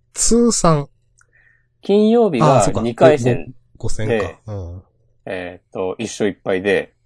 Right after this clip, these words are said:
Speaker 1: はい。
Speaker 2: 昨日は全三回戦で一勝二敗でした。
Speaker 1: うーん。
Speaker 2: なかなかね、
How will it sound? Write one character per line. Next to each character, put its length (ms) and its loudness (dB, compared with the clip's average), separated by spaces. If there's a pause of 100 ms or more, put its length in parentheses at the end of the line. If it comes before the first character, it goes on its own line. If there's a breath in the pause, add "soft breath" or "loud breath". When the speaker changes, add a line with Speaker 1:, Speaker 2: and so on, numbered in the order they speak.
(280)
Speaker 1:
は 220 -8
い。 80 -14 (340)
Speaker 2:
昨 100 -2
日 80 2 (160)
は 400 4 (120)
全 280 2
三 380 -6
回 320 -2
戦 240 -10
で 260 2 (220)
一 100 -12
勝 240 -4
二 100 -4
敗 120 -6
で 60 -6
し 100 -16
た。 100 -16 (1040)
Speaker 1:
う 40 -4
ー 20 -2
ん。 680 -6 (560)
Speaker 2:
な 100 -20
か 120 -20
な 40 -16
か 140 -14
ね、 220 -6